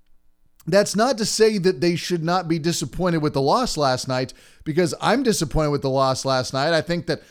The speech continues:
Logan Couture was disappointed with the loss, that everybody seemed to, to acknowledge that they needed to be better in that instance. But I think that they're also acknowledging that, hey, this has gone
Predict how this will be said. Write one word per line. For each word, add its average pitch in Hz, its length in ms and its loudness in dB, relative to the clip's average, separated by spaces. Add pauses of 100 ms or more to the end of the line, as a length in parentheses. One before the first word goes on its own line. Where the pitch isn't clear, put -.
(180)
Logan 175 340 2
Couture 175 320 0
was 226 160 0
disappointed 147 460 0
with 135 140 -2
the 131 80 -2
loss, 131 380 0
that 147 160 -14
everybody 170 600 -2
seemed 156 380 -6
to, 151 400 -8
to 160 180 -2
acknowledge 135 580 0
that 147 140 -2
they 143 140 -2
needed 151 300 0
to 139 60 -4
be 139 120 0
better 160 340 2
in 156 200 -4
that 143 180 0
instance. 190 480 -6 (420)
But 190 480 2 (420)
I 185 80 0
think 240 320 -2
that 202 120 -4
they're 190 200 -2
also 208 520 2
acknowledging 160 800 2
that, 143 140 -2
hey, 156 400 2
this 165 240 -2
has 220 160 -6
gone 185 340 2